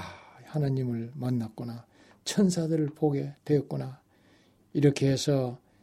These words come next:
그 창세기 이십팔 장 십칠 절부터 십구 절에 보니까, "이에 두려워하여 가로되, 두렵도다. 이곳이여, 다른 것이 아니라 이는 하나님의 전이요,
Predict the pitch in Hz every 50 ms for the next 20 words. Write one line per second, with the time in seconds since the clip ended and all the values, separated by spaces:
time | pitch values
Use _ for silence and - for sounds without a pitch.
0 | _ _ _ _ _ _ _ _ 143 139 135 127 120 - - 143 139 139 131 -
1 | 143 135 131 127 131 131 120 - 135 123 - 127 127 120 - 131 131 123 - -
2 | - 143 - - - 131 127 120 - - 139 131 127 127 120 123 131 123 - -
3 | 127 117 - - - - - 135 123 131 131 120 120 110 113 120 117 113 113 113
4 | - - 117 107 - _ _ _ _ _ _ _ _ _ _ _ _ _ _ -
5 | 165 160 151 143 139 131 - - - 135 139 135 135 131 127 117 110 127 131 127
6 | 123 123 120 117 - - 123 123 120 113 123 123 117 110 - - 139 139 185 208
7 | 202 - 208 175 185 190 180 175 - - _ _ _ _ _ _ _ _ _ _
8 | _ _ _ - 151 120 139 139 135 - - 147 127 120 117 - _ _ _ _
9 | _ _ _ _ - _ _ _ _ - 110 113 139 160 180 196 190 196 190 -
10 | - 226 214 - 101 113 120 131 123 120 - - _ _ _ _ _ _ _ _
11 | - 151 147 143 139 131 120 - - 208 214 214 208 190 190 190 190 190 196 190
12 | 196 - - 143 160 190 208 220 214 165 127 120